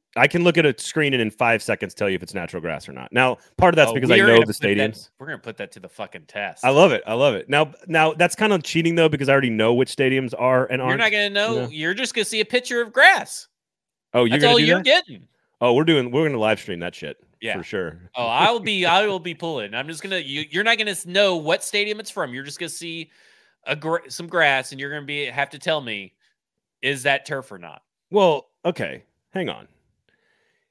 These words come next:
Speaker 1: Like,
Speaker 2: It doesn't
Speaker 1: I don't
Speaker 2: matter about the fucking stadium that's
Speaker 1: Well
Speaker 2: in. Of course, yeah, I know every dome and
Speaker 1: Right.
Speaker 2: everything.
Speaker 1: Right.
Speaker 2: That doesn't count. You have to specifically know by looking at it if it's turf or not.
Speaker 1: Right, but it can't be like a zoomed in, like,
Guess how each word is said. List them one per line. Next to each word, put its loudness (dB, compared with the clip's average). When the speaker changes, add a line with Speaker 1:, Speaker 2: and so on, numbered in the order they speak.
Speaker 1:
Like, 2
Speaker 2:
It -16
doesn't 4
Speaker 1:
I 8
don't 8
Speaker 2:
matter 8
about 2
the -2
fucking 0
stadium -4
that's 0
Speaker 1:
Well 0
Speaker 2:
in. -2
Of 0
course, -2
yeah, 4
I 4
know -2
every -4
dome 0
and -6
Speaker 1:
Right. 2
Speaker 2:
everything. -6
Speaker 1:
Right. -4
Speaker 2:
That 4
doesn't 2
count. 0
You -2
have 2
to -12
specifically -8
know -2
by -2
looking -8
at -8
it -14
if -8
it's -6
turf -10
or -14
not. -8
Speaker 1:
Right, 6
but -2
it -8
can't 0
be 2
like 2
a 4
zoomed 2
in, 2
like, 2